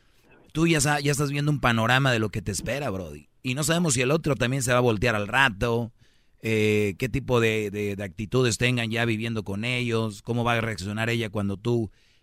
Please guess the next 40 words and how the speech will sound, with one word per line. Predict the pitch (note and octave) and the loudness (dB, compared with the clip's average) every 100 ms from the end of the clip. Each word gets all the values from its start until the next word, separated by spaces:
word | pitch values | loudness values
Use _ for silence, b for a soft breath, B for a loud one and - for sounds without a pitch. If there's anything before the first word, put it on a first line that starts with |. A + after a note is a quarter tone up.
| - | -12
lo | A2+ A2+ G#2+ | -6 -4 -4
reprendas | G2 F2+ A#2 A#2+ A#2 G#2 | -6 -8 -2 -2 0 -2
a | G2+ G#2+ | 0 4
ellos, | A#2 A#2+ A#2 A2+ A2 G2+ - - | 4 4 2 0 -2 -4 -12 -12
y, | A2+ A2+ A2 A2 A2 | -8 -4 -4 -6 -8
y | C3 | -6
ese | D#3 A2+ | -4 -4
traca-traca, | A2 A#2+ A#2 G2 C#3+ D3+ A#2 | -2 -2 0 -2 -2 -4 -6
¿no? | G#2 E3 F#3+ | -6 -8 -6
Pero, | A#2+ A#2 A2 G2 - _ _ _ - | -4 0 0 -2 -8 _ _ _ -12
no | A#2 | -10
sé, | F#2+ A#2+ D#3+ _ - - | -6 -6 -8 _ -20 -12
la | A2 | -6
verdad | G#2+ A2 B2+ | -4 0 2
yo | C3 C#3 | 2 0
no | |
te | A#2+ | 0
puedo | G#2+ B2+ | 4 4
dar | B2+ | 4
un | B2 | 2
consejo, | A2+ G#2+ A#2+ B2 C3 B2 F#2+ b b b - | 0 0 2 2 6 4 4 b b b -10
eh, | A2+ G#2 F#2 | -4 -4 -4
que | G#2 | -6
tomes | B2+ B2 | -4 -4
una | A#2+ A#2+ | -2 -2
decisión, | G#2+ G2+ F2+ B2 A#2 G2 _ _ _ - | -2 -2 0 0 0 -6 _ _ _ -8
que | A2+ | -4
la | G#2+ | 0
dejes | A#2 B2+ A#2+ G2+ | 4 4 2 -2
o | F#2 | -4
que | G#2+ G2+ | -4 -4
estés | F#2 B2+ G#2+ | -2 -2 0
con | A#2+ | 0
ella, | A#2+ C3+ | -2 -2
pero | G#2+ G#2+ | -2 -2
sí | G2+ A#2 | 0 0
sabes | A#2+ A#2+ G#2+ | 2 4 2
lo | G#2 F2+ | -2 -8
que | G2 | -8
viene. | G2+ G2 | -6 -8